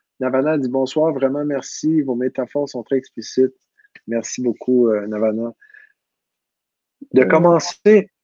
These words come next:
Speaker 1: de, de dire qu'on est spirituel. Au début, il y a un éveil. OK, voyons, voyons le chemin classique. OK, j'appelle ça le chemin classique. Il y en a qui marchent, ça va bien. Il y en a qui ont l'impression de marcher sur le chemin de Compostelle à genoux, euh,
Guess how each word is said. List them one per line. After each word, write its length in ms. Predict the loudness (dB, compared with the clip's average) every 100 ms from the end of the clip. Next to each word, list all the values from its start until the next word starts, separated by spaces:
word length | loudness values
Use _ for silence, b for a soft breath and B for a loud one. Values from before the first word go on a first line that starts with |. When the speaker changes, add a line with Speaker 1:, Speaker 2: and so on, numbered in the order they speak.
| -2
Speaker 1:
de, 180 | -2 0
de 140 | 2 2
dire 300 | 6 2 4
qu'on 180 | 0 0
est 80 |
spirituel. 880 | -2 2 0 2 -4 -4 -2 -2 -6 -10 -20 _ _ _ _ _ _ _
Au 120 | 2
début, 280 | 6 6 6
il 40 | 4
y 40 |
a 40 |
un 100 | 4
éveil. 420 | 2 2 -2 -4 -8 _ _ _
OK, 200 | -8 -2 -2 -4 -4
voyons, 340 | -2 0 -2 -6 -6
voyons 300 | 0 0 0
le 80 |
chemin 340 | -2 -2 0 -2
classique. 500 | -2 -4 -4 -6 -6 -16
OK, 180 | -4 -2
j'appelle 340 | -2 -2 -6
ça 140 | -2
le 60 | -2
chemin 340 | -2 -4 -6
classique. 480 | -6 -6 -2 -2 -2
Il 60 | -4
y 20 |
en 120 | 0
a 100 | 0
qui 160 | 0 0
marchent, 400 | 0 0 -2 -10 B B _
ça 220 | -8 -2
va 120 | 0
bien. 300 | 4 4 2 B B _
Il 40 |
y 20 | -4
en 140 | 2
a 100 | 2
qui 100 | 4
ont 80 | 2
l'impression 580 | 2 -2 -4 -4 -4 -4
de 60 |
marcher 400 | -2 -4 0 0
sur 180 | 0 -2
le 100 | -2
chemin 220 | -4 -6
de 60 | -6
Compostelle 680 | -4 -2 -2 -6 0 2 4
à 120 | 2
genoux, 460 | 0 0 2 2
euh, 80 | 2